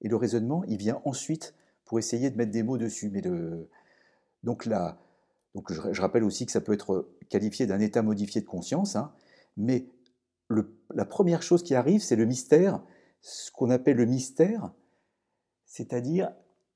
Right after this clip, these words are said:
pourquoi il y a quelque chose plutôt que rien. C'est vrai que tous les matins, euh, tout le monde prend, euh,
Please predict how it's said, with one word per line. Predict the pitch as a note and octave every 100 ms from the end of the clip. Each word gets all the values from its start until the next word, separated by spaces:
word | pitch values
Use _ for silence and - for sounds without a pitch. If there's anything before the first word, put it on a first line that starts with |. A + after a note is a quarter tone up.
| _ _ _ _ _ -
pourquoi | B2 - G#3
il |
y | D3+
a |
quelque | C3 A#2 B2
chose | - E3+
plutôt | - A#2+ D3
que | -
rien. | C3+ A#2+ A2+ G#2
C'est | - A#2
vrai | B2+ F3+
que | A#2
tous | G#2 B2
les | B2+
matins, | A2+ G#2+ D#3+ D3+
euh, | G2 F#2+
tout | B2
le | A2
monde | C3+
prend, | B2+ A#2 G#2+
euh, | G2+